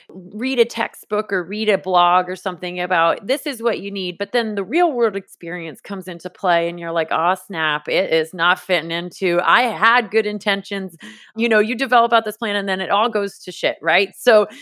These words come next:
and everyone's like, "Well, how am I supposed to fit this in?" Because real world is very different than what's on paper.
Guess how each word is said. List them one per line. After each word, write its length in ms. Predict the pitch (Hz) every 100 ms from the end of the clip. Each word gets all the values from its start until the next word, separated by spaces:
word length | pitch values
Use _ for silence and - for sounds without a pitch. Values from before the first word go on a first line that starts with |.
| - -
and 160 | 247
everyone's 460 | 277 294 285 269 240
like, 220 | 240 233
"Well, 460 | 196 214 247 233 226
how 200 | 220 262
am 100 | 277
I 80 | 262
supposed 340 | - 233 214
to 80 | 214
fit 180 | - 190
this 200 | 185 -
in?" 160 | 170 165
Because 280 | 196 202
real 320 | 180 269 294 254
world 380 | 214 202 196 196
is 120 | 170
very 280 | 190 330 381
different 460 | 226 165 165 151 -
than 160 | 190 190
what's 220 | 180 190
on 120 | 175
paper. 440 | - - - 76